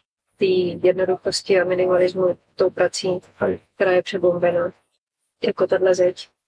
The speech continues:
Speaker 2: Veľmi podobne.
Speaker 1: Tak to cítim.
Speaker 2: Áno, toto je presne, toto je môj viac, táto zeď je viac môj praco-, akoby skôr pracovná časť života. Tak to vyzerá presne môj domov.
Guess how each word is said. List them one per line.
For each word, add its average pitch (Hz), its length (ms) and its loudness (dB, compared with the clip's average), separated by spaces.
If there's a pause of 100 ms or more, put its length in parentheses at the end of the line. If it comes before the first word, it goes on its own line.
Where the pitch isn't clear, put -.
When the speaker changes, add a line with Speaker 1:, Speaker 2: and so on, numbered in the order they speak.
Speaker 2:
Veľmi 110 320 2
podobne. 98 400 2
Speaker 1:
Tak - 80 0
to - 80 -12
cítim. - 240 -14
Speaker 2:
Áno, 156 180 4
toto 151 220 2
je 147 40 2
presne, 143 320 2
toto 127 200 4
je 135 80 4
môj 120 480 4
viac, 113 400 2 (240)
táto 110 260 2
zeď 110 200 2
je 110 100 6
viac 101 340 4
môj 101 400 4 (300)
praco-, 101 480 2
akoby 104 400 0
skôr - 280 2 (120)
pracovná 104 600 2
časť 107 220 0
života. 107 580 2 (600)
Tak 104 160 0
to - 100 -4
vyzerá 107 380 2
presne 104 340 0
môj 98 220 2
domov. 95 400 0